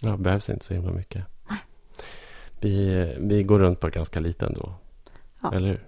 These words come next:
Speaker 1: Vi tjänar ju våra pengar på annat håll.
Speaker 2: Ja, jo.
Speaker 1: Men det
Speaker 2: Det
Speaker 1: här är ju
Speaker 2: vi
Speaker 1: som
Speaker 2: gör inte det här för, vi, för pengarna, nej. Men
Speaker 1: Nej, fast ju, fast jag kan känna
Speaker 2: det,
Speaker 1: också
Speaker 2: det,
Speaker 1: så här att... Ju,
Speaker 2: det,
Speaker 1: ju
Speaker 2: det har vi har en del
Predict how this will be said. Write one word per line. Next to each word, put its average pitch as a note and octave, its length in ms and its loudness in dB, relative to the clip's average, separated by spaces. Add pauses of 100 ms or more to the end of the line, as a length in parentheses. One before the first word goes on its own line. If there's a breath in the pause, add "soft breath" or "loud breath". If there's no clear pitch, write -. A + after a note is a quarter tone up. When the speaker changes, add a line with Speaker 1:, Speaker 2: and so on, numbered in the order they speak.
(160)
Speaker 1:
Vi G2 120 0
tjänar F2 320 4
ju F2 220 6
våra F2 240 4
pengar F2 300 0
på G2 140 4
annat - 340 2
håll. - 300 6
Speaker 2:
Ja, F#3+ 260 8
jo. G3+ 200 4 (180)
Speaker 1:
Men A2 160 4
det G#2 80 8
Speaker 2:
Det G2+ 60 8
Speaker 1:
här - 100 12
är A2 40 8
ju G#2+ 60 8
Speaker 2:
vi G#2 60 8
Speaker 1:
som G#3+ 140 8
Speaker 2:
gör G#3+ 160 12
inte G3+ 220 6
det G#3 40 6
här G#3 140 6
för, G#3 140 0 (100)
vi, F#3+ 220 -4 (360)
för - 120 -8
pengarna, F#3+ 560 2
nej. - 180 0 (280)
Men E3 340 4
Speaker 1:
Nej, B2 340 10
fast - 280 4
ju, C#3+ 160 6
fast - 260 4
jag D3 120 6
kan D#3+ 120 8
känna D3+ 220 10
Speaker 2:
det, F3 60 12
Speaker 1:
också F3+ 160 10
Speaker 2:
det, C#3+ 60 8
Speaker 1:
så C3+ 100 6
här A2+ 100 12
att... G#2 220 8
Ju, A#2+ 60 8
Speaker 2:
det, A#2 200 10
Speaker 1:
ju - 140 10
Speaker 2:
det G#3+ 60 10
har G3 120 6
vi G#3 80 6
har G3+ 180 6
en G3 100 6
del F3+ 360 4